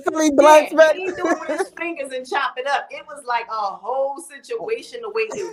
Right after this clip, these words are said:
Speaker 1: <laughs>
Speaker 2: rolled, the way it burned. I used to be like, "Yo, he
Speaker 1: <laughs>
Speaker 2: takes way too much time doing this shit." But I, I really caught the quality in it. So it was with him, actually.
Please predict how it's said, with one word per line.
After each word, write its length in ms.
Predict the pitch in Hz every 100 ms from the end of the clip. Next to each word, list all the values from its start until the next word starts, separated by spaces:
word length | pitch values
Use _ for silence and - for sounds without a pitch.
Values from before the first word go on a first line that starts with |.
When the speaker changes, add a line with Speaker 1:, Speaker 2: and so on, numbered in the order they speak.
| 262
Speaker 1:
<laughs> 40 |
Speaker 2:
rolled, 380 | 453 - 466 -
the 100 | -
way 200 | 196 185
it 180 | 180 _
burned. 460 | 202 226 247 240 - - -
I 80 | -
used 100 | -
to 40 | 285
be 60 |
like, 180 | - 269 -
"Yo, 140 | - -
he 80 | 226 -
Speaker 1:
<laughs> 60 |
Speaker 2:
takes 220 | 247 226
way 240 | 185 254 - -
too 120 | 339
much 280 | 233 - -
time 360 | 226 330 254
doing 220 | 466 508 554
this 240 | 233 -
shit." 240 | - 269 214 277 - 262
But 240 | 269 247 - 247 -
I, 200 | 254 262 -
I 220 | 247 247 262
really 240 | 277 294
caught 300 | - 285 254
the 100 | 233
quality 760 | - - 226 233 233 214 196 170
in 180 | 180 165
it. 160 | 147 -
So 420 | - 175 165 160
it 100 | -
was 140 | 208 254
with 140 | 247
him, 260 | 302 196 117 -
actually. 540 | 165 - 143 139 131